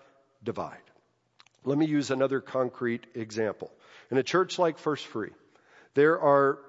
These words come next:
different views on the Lord's Day, different views on the Sabbath. Can you eat out on Sunday or play sports on Sunday or mow your lawn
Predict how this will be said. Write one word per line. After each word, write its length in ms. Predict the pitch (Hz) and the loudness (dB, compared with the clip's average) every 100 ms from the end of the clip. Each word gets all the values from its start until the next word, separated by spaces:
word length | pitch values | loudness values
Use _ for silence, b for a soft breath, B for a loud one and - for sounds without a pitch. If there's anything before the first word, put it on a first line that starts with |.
| - - 113 | -20 -18 0
different 540 | 170 175 202 190 117 | 0 4 0 0 -8
views 680 | 139 170 131 117 139 135 - 131 | -4 -2 -2 -2 -6 -8 -8 -2
on 500 | 123 120 123 123 - _ | 0 0 -2 -8 -16 _
the 120 | 127 135 | -2 0
Lord's 400 | 143 139 127 - | 2 0 -2 -12
Day, 200 | 90 - _ _ _ | -12 -14 _ _ _
different 400 | 165 160 175 160 | 0 2 0 0
views 440 | 127 156 143 139 143 | -2 0 0 0 -2
on 380 | 131 123 120 - b b b _ - | 0 0 -2 -8 b b b _ -6
the 100 | 123 | -4
Sabbath. 480 | - 151 135 107 82 - - _ B B B | 2 4 4 0 -16 -20 -20 _ B B B
Can 240 | 170 185 | 2 4
you 160 | 196 185 | 2 0
eat 180 | 185 180 | 2 6
out 260 | 180 151 | 6 6
on 160 | 120 123 | 4 -2
Sunday 480 | - 180 165 110 82 | 2 2 4 0 -2
or 140 | 113 | -6
play 300 | - 190 180 | -2 2 2
sports 840 | - - 240 269 208 - - - _ | 0 -4 2 4 4 0 -16 -16 _
on 200 | 147 139 | 0 0
Sunday 500 | 127 151 127 107 85 - b b b - | 0 0 0 -4 -10 -14 b b b 2
or 300 | 175 180 - - | 4 4 0 0
mow 220 | 143 180 | 4 4
your 220 | 202 202 | 4 4
lawn 460 | 214 240 233 170 | 6 6 6 4